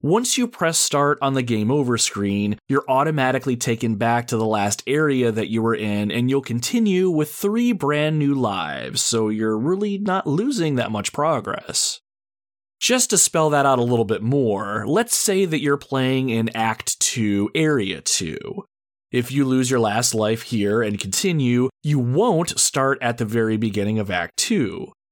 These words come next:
You'll still be in Area two of Act two. I think the only thing that you're gonna lose by continuing is your cumulative score up to that point, but who the hell cares about that?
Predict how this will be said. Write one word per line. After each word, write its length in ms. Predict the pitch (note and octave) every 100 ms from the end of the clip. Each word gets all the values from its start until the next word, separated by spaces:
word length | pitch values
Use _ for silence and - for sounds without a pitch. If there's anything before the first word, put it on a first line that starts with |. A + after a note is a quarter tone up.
| _ -
You'll 120 | C3+
still 360 | - G#3 A3
be 180 | F#3+ C#3
in 120 | C#3 C#3+
Area 480 | G3+ B3+ G#3 C3 A#2
two 560 | - - G#2+ G#2+ G#2+
of 200 | A#2+ A2
Act 260 | F#2+ F2+ -
two. 400 | - C#3+ E2+ F2+ - - _ _ _ _ _ _ _ -
I 40 | F#3+
think 200 | D4 B3
the 80 |
only 160 | A#3+ A3
thing 220 | G#3 F#3+
that 80 | F3+
you're 160 | D#3 D3+
gonna 160 | D3
lose 460 | A#2+ A2+ A2+ B2+ B2+
by 160 | A#2+
continuing 760 | A2 G#2 - A#2 B2 C3 C3+ C3+
is 240 | A#2+ A2
your 80 | G2
cumulative 640 | - F3 D3+ C3 A2 F#2+
score 420 | - - A#2+ B2 C#3
up 120 | D3
to 100 | D#3+
that 220 | D#3 D#3
point, 260 | - D#3+ D#3
but 200 | G#2 F#2
who 260 | C4 F#4
the 100 | -
hell 240 | - E3 G3
cares 460 | - D3+ F3+ F3+
about 380 | G2+ G#2 C3 C#3
that? 580 | G#2+ F#2+ - C2+ -